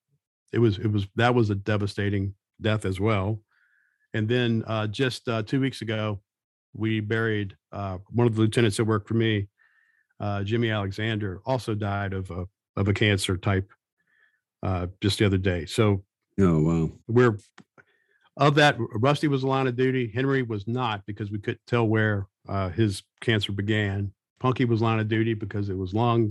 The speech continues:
Speaker 1: Brad was obviously line of duty 'cause of a tractor trailer hit him.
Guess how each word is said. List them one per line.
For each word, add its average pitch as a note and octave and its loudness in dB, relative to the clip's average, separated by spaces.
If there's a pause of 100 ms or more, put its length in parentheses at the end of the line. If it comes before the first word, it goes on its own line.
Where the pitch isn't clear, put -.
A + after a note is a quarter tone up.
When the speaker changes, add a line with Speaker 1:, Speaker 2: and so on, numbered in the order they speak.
Speaker 1:
Brad A#2 0
was G#2 -4
obviously A2 -2
line G#2+ -4
of G2 -6
duty G#2+ -4
'cause G2+ -6
of F#2+ -12
a F2+ -8 (260)
tractor G#2 -2
trailer C3 2
hit G#2+ 2
him. A#2+ -2